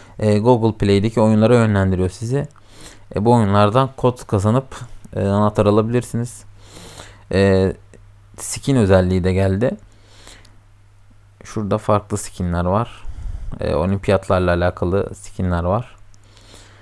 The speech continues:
Burada da tüm skinleri görebiliyorsunuz. Güzel şeyler var ancak, e, değer mi bilmiyorum. Herhalde şu, e, başarılar kısmında, e, işimizi görür.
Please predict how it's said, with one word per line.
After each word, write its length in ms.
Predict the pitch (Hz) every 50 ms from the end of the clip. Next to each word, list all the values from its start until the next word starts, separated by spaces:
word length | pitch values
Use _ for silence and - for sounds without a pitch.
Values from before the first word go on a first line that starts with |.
| - - - -
Burada 240 | 117 107 98 98 92
da 120 | 107 107 -
tüm 160 | - 107 98
skinleri 440 | - - - - 87 90 90 98 101
görebiliyorsunuz. 840 | 101 92 90 87 85 87 90 87 - - 107 113 123 - - - - - - - - - - - -
Güzel 320 | 117 120 117 113 131 131 127
şeyler 340 | - - 101 95 95 92
var 140 | 101 113 120
ancak, 420 | 120 120 120 113 120 117 - - - - - - - - - - - - - - - - -
e, 40 | -
değer 480 | - 90 90 90 101 110 107 95 92 92
mi 160 | 104 110 110
bilmiyorum. 500 | 107 104 95 90 90 90 98 104 120 123 - - - - - - - -
Herhalde 360 | - 113 104 95 90 87 85 -
şu, 260 | - - 98 - - _ -
e, 40 | 98 95 95 95 95 95 92 92
başarılar 580 | 98 92 - - 98 95 101 101 104 98 98
kısmında, 600 | - - - - - 95 90 92 95 104 113 117 - - - - - - - - - - - -
e, 180 | 110 107 95
işimizi 580 | - - 110 - - 101 98 95 101 107 107 95
görür. 480 | 101 98 95 98 107 117 - - -